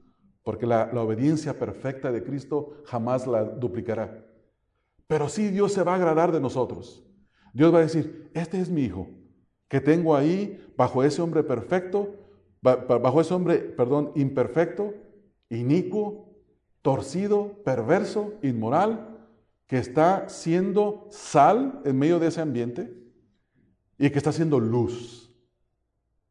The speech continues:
Eso es lo que glorifica a Dios, hermanos. Pero nosotros tenemos la tendencia de irnos. ¿Por qué? Porque estamos en el país de los derechos.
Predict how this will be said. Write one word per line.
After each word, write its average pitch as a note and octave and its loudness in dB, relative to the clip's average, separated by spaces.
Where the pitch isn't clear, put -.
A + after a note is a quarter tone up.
Eso G#3+ 0
es G3+ 4
lo - 2
que D3+ 2
glorifica B2 0
a G#2+ -4
Dios, G2+ -6
hermanos. F#2+ -12
Pero A#2 -4
nosotros D#3+ 0
tenemos D3+ -2
la C#3 2
tendencia D#3 -4
de A#2+ -4
irnos. C#3 -4
¿Por - -4
qué? G#3 -4
Porque B2 -8
estamos E3 -4
en B2+ -2
el A#2+ -4
país C#3 -2
de D#3 -2
los A#2 -4
derechos. F#2 -10